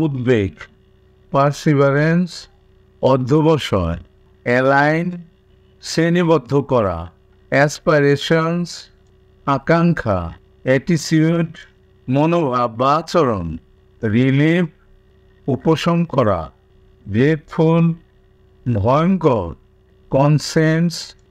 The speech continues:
সম্মতি, অ্যাকম্পানি, সাথে যাওয়া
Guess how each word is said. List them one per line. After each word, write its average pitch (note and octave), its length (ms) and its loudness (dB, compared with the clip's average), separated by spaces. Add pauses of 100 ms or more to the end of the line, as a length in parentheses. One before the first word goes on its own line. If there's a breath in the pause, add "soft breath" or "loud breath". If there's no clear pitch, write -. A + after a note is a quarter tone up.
(220)
সম্মতি, E3 800 2 (180)
অ্যাকম্পানি, D#3+ 840 0 (400)
সাথে C#3+ 480 -2
যাওয়া C3 400 0